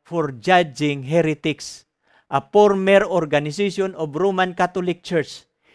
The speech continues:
established to find, question, and sentence those who did not hold orthodox religious belief. The Spanish Inquisition lasted until nineteenth century, was known for its harsh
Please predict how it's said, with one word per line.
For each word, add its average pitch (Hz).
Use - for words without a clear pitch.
established 175
to 147
find, 185
question, 214
and 151
sentence 202
those 180
who 160
did 151
not 180
hold 165
orthodox -
religious 151
belief. 165
The 139
Spanish 202
Inquisition 180
lasted 170
until 165
nineteenth 156
century, 139
was 143
known 170
for 156
its 160
harsh 190